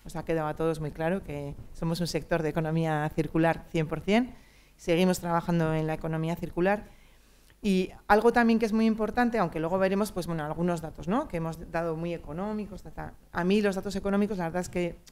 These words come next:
no me apetecía mucho poner, ¿no? Hay alguno que, que vamos a poner, pero no me apetecía poner porque la verdad es que no quiero que se relacione siempre el medio ambiente y la economía circular con dinero.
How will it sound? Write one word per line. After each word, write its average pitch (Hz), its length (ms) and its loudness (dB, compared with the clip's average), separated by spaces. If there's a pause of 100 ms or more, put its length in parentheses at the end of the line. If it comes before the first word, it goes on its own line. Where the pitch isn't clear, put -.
(140)
no 190 220 2
me 185 200 2
apetecía 160 580 -4
mucho 160 240 -6
poner, 147 360 -8
¿no? 226 160 -2
Hay 190 100 -6
alguno 156 320 -4
que, 160 380 -6
que 170 80 -8
vamos 160 240 -6
a 160 80 -6
poner, 175 280 -2 (480)
pero 170 120 2
no 180 60 6
me 214 80 6
apetecía 170 440 0
poner 165 300 -4
porque 160 400 -4 (840)
la 175 140 4
verdad 175 100 2
es 202 80 0
que 233 120 4
no 214 140 6
quiero 202 220 4
que 202 80 -2
se 196 100 -6
relacione 190 440 0
siempre 202 500 -2
el 165 140 -4
medio 160 180 -2
ambiente 165 240 -2
y - 20 4
la 180 60 4
economía 180 340 0
circular 180 320 -2
con 185 160 -4
dinero. 151 360 -8